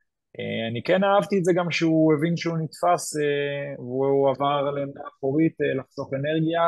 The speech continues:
ולא הוביל שנייה, וגם כשנפתח פער קטן הוא לא הוביל, הוא היה מחויב גם לטקטיקה השנייה של לצאת לספרינט, אבל אין לו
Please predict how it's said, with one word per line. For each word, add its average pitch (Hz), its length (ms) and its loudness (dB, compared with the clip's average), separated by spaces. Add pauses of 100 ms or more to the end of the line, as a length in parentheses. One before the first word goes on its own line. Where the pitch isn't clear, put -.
(160)
ולא 127 180 -2
הוביל 139 340 -2
שנייה, 147 520 0
וגם 135 200 0
כשנפתח 135 500 -6
פער 135 200 4
קטן 135 160 -2
הוא 131 180 -4
לא 139 60 2
הוביל, 180 300 2 (420)
הוא 127 100 -8
היה 143 140 2
מחויב 143 500 0
גם 135 140 -6
לטקטיקה 120 840 -6
השנייה 139 280 -6
של 120 140 -8
לצאת 123 240 -6
לספרינט, 143 460 -4
אבל 107 180 0 (100)
אין 135 100 2
לו 147 340 4